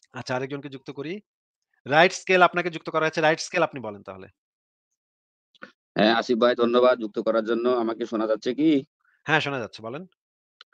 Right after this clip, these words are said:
Speaker 2: ভাই আমি এর আগেও আপনার সঙ্গে কথা বলেছিলাম। আমার দুটা একটু তথ্য যদি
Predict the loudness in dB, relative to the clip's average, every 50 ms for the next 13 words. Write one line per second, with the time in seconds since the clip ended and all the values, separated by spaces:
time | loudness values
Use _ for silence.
0 | _ _ _ _ _ _ _ _ _ _ _ -6 0 2 2 4 4 4 4 6
1 | 6 4 4 2 2 0 0 0 0 -2 -4 -4 -2 -2 -2 -2 -2 -2 0 0
2 | 2 2 0 2 2 2 2 2 2 0 -2 -4 -4 -6 -6 -6 -4 -4 -6 -2
3 | 2 2 2 4 2 0 -4 -4 _ -6 -2 -2 -2 -4 -2 _ 0 2 2 2
4 | 0 2 2 0